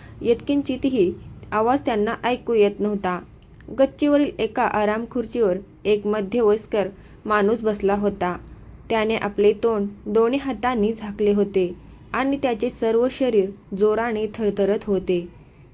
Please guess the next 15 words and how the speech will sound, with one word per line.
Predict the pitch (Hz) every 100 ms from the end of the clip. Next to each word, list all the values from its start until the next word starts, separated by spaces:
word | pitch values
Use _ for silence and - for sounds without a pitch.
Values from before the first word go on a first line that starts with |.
| -
तेथे | 208 226 214
कोण | 208 226 226
आले | 214 214 202 196 - -
हेही | 233 214
त्याने | 208 214 220 196 180
पाहण्याचा | - 220 226 233 208 208
प्रयत्न | - 196 196 202
केला | 208 202 185
नव्हता. | 196 196 190 180 170 - - - _ _ - - - - - -
"काय | 240 240
झाले | 233 226 208
मनोहर?" | 208 202 202 190 180 180 - - -
त्या | 254
पुढाऱ्याने | 262 233 240 254 240 196 214
विचारले. | 202 202 190 190 180